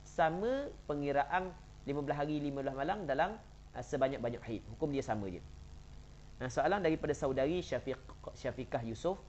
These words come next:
"Assalamualaikum Ustaz." Waalaikumsalam. Ada yang bertanya, "Jika seorang itu mengamalkan wirid harian yang perlu pada adab, kena berwuduk, adakah dia boleh, dibolehkan berwuduk dan apakah hukumnya?" Pada asalnya berwuduk bagi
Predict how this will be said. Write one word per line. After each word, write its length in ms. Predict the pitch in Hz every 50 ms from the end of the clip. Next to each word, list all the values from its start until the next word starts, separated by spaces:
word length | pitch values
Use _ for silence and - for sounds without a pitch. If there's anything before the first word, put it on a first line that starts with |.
| - - - - - - - -
"Assalamualaikum 560 | - - 127 123 127 127 123 127 123 135 123
Ustaz." 240 | 120 - - 175 -
Waalaikumsalam. 600 | - 127 131 123 123 117 - 120 113 131 147 175 - - - - - - - - - - - - - - - - 117
Ada 140 | 143 160 190
yang 160 | 185 160 143
bertanya, 400 | 147 - - 127 123 123 139 156 151 - - - - - - - - - - - -
"Jika 320 | 131 151 151 - 220 208
seorang 320 | - 180 160 165 160 165 165
itu 160 | 170 - 180
mengamalkan 640 | 165 156 156 147 143 143 156 180 175 175 - 156 139
wirid 300 | 139 147 156 151 151 127
harian 320 | 135 139 143 151 147 131 139
yang 160 | 135 131 127
perlu 320 | - - 139 151 165 165
pada 320 | 160 - 135 127 135 135 - -
adab, 320 | 123 127 120 131 117 - - - - -
kena 240 | - 143 143 160 160
berwuduk, 480 | 135 131 127 123 127 117 120 120 117
adakah 320 | - 143 170 180 - 160 139
dia 160 | 139 143 131
boleh, 320 | 120 123 127 151 170 170 165 - - - - - -
dibolehkan 480 | 127 135 135 143 147 156 - 147 131
berwuduk 480 | 123 127 127 127 127 139 175 180 - 135
dan 160 | 123 127 -
apakah 320 | 139 135 - 170 - 135
hukumnya?" 420 | 120 127 123 - 123 107 104 101 92 - - - - - - - - - - - - - - -
Pada 240 | - 143 147 165 165
asalnya 480 | - 151 - - 214 226 233 226 233 233
berwuduk 960 | 214 170 135 135 147 143 139 135 135 131 131 127 117 120 151 185 214 - - - - - - - -
bagi 480 | - 123 123 143 139 143 160 202 214